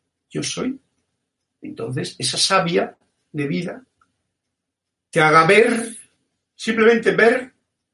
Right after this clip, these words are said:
¿eh? El año veinte veinte es para ver, ver, inte, ve inte, ve dentro de ti, ves lo que realmente yo soy,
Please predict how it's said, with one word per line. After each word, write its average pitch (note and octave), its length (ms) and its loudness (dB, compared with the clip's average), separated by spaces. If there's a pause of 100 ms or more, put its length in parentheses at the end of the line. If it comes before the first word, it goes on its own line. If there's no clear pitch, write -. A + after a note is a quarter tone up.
¿eh? A3+ 280 -4
El D3+ 120 -4
año E3 200 0
veinte F#3 300 0
veinte G3+ 280 4
es - 80 -6
para D3 280 0
ver, F3 320 -2 (300)
ver, F#3 420 -4 (160)
inte, E3 560 -4
ve F3+ 240 2
inte, G3+ 640 -2 (880)
ve E3+ 280 0
dentro F3 340 -4
de D#3+ 120 -4
ti, F#3+ 220 -12 (1000)
ves F#3 720 0
lo D3 180 -2
que D3 100 -10
realmente D3+ 800 -4 (140)
yo C3+ 400 -12
soy, - 380 -12